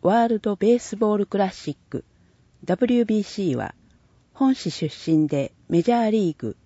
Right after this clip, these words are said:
エムエルビーのサンディエゴパドレスで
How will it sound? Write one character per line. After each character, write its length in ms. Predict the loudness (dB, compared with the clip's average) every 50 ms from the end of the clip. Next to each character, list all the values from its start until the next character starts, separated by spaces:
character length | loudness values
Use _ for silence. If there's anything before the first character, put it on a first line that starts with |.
| _ _ _ _ _ _ _ _
エ 100 | 0 0
ム 140 | 2 2 2
エ 140 | 2 2 2
ル 120 | 0 0
ビ 260 | 0 0 0 2 2
ー 40 | 0
の 220 | 0 -2 -4 -8 -10 _ _ _
サ 240 | -8 -4 0 2 2
ン 80 | 2
デ 100 | 2 2
ィ 60 | 2 2
エ 40 | 2
ゴ 100 | 2 0
パ 160 | 0 0 0
ド 140 | 2 0 0
レ 100 | -2 -4
ス 160 | -6 -8 -10
で 180 | -10 -10 -10